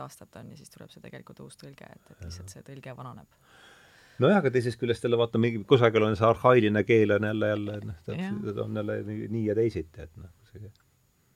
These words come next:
Speaker 2: Piiblist vaadates mulle ikkagi meeldib see Shakespeare'i aegne King, King James'i versioon, et nüüd, kui neid
Speaker 1: Mhm.
Speaker 2: uusi vaadata, siis sealt on kogu see jällegi see,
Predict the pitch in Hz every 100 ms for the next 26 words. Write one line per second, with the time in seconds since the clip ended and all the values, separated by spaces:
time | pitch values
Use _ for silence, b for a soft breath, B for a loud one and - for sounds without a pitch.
0 | - 107 95 90 - 87 85 80 80 87
1 | 87 85 80 87 87 82 80 - - 104
2 | - - 76 73 78 78 78 - 80 -
3 | - 80 - 90 90 82 - 85 85 92
4 | _ _ _ _ _ _ _ 78 76 -
5 | 78 76 78 80 - 80 82 82 82 92
6 | 92 90 82 85 80 76 - - - 82
7 | 80 82 82 82 80 82 80 82 80 82
8 | 80